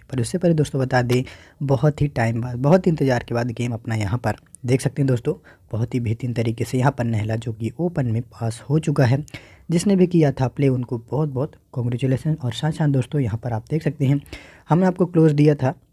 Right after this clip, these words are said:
तीन आठ का, लेकिन क्लोज अपना मिस हो जाता है। ओपन बहुत ही बेहतरीन तरीके से यहाँ पर हो जाता है पास। तो दोस्तों जिसने भी किया था प्ले उनको फिर से एक बार बहुत बहुत कॉन्ग्रेचुलेसन। तो लगातार दोस्तों गेम फेल के बाद यहाँ पर गेम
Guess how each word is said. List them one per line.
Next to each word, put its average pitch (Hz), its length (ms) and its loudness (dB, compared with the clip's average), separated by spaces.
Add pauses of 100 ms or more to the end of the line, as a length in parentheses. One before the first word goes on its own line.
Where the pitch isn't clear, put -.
(120)
तीन 127 180 0
आठ 135 160 -4
का, 123 100 -6
लेकिन 117 300 -6
क्लोज 123 300 -4
अपना 113 220 -4
मिस 113 260 0
हो 131 80 2
जाता 120 240 0
है। - 60 -10 (100)
ओपन 196 280 -2
बहुत 135 280 -4
ही 139 40 -4
बेहतरीन 120 340 -4
तरीके 117 320 -6
से 120 200 -4 (460)
यहाँ 156 280 6
पर 120 180 -6 (260)
हो 139 120 0
जाता 120 380 -4
है 107 260 -2 (280)
पास। 107 300 -2
तो 117 120 -6
दोस्तों 156 360 -2
जिसने 143 300 0
भी 120 140 0
किया 117 260 -2
था 107 180 -4
प्ले 139 320 0 (260)
उनको 117 280 -4
फिर 185 180 2
से - 180 0
एक 117 120 -2
बार 107 260 2
बहुत 139 300 2
बहुत 110 220 -6 (340)
कॉन्ग्रेचुलेसन। 127 680 2
तो 113 120 -6
लगातार 165 380 2
दोस्तों 151 280 4
गेम 123 180 0
फेल 139 220 -4
के 135 100 -2
बाद 120 200 -2
यहाँ 104 180 -2
पर 117 200 -6
गेम 110 220 -6